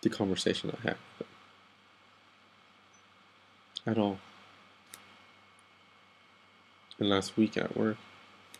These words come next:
the Army has this little hold my hand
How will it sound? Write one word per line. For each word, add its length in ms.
the 120
Army 320
has 260
this 160
little 400
hold 280
my 80
hand 440